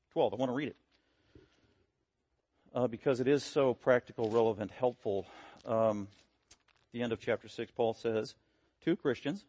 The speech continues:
it's true. If you're a Christian today, this is true of you. This is how we are to see the world. Our struggle, our battle, who our enemies are, our battle, our struggle in this life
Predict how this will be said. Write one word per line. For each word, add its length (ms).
it's 100
true. 240
If 120
you're 100
a 40
Christian 340
today, 180
this 180
is 60
true 220
of 80
you. 120
This 180
is 60
how 140
we 120
are 100
to 140
see 520
the 140
world. 200
Our 160
struggle, 480
our 180
battle, 520
who 60
our 100
enemies 300
are, 200
our 140
battle, 480
our 120
struggle 500
in 140
this 180
life 440